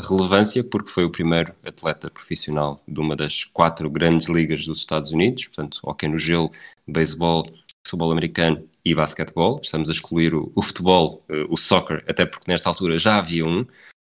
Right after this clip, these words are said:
eh, e, e lá está, abriu espaço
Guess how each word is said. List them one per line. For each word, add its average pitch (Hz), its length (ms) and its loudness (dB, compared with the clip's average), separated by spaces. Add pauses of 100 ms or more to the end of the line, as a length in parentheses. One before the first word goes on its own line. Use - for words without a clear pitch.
(200)
eh, 95 400 -2
e, 110 880 0 (640)
e - 60 -6
lá 92 80 -2
está, - 420 -6
abriu 85 200 -2
espaço - 720 -2